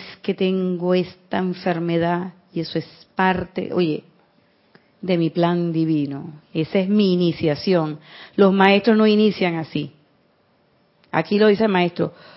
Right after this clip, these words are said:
no contiene infelicidad alguna, no contiene ninguna bajeza, no contiene ninguna limitación. El plan divino no es un conjunto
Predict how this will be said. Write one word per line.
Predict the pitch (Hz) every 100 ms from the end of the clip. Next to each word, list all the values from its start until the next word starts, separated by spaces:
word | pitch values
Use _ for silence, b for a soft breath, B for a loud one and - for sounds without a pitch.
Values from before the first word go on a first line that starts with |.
| b -
no | 240 311 320
contiene | 294 247 247 233
infelicidad | 233 240 202 180 196 196
alguna, | 202 220 226 220 220 220 - _ -
no | 220 226 233
contiene | 226 214 226 214 226
ninguna | 202 196 202 208
bajeza, | 190 208 202 - 208 - b b -
no | 165
contiene | 190 190 175 202 202 208
ninguna | 208 208 214 262 269 269
limitación. | 262 254 247 233 220 196 196 - 233 226 185 160 143 - _ b b b b b _
El | - 294 285 285
plan | 330 339 349
divino | 359 349 349 262 208 - -
no | 254 254 254 254 269
es | 302 381 427 - -
un | 302 294
conjunto | 285 240 220 214 254 339 359 359 381 381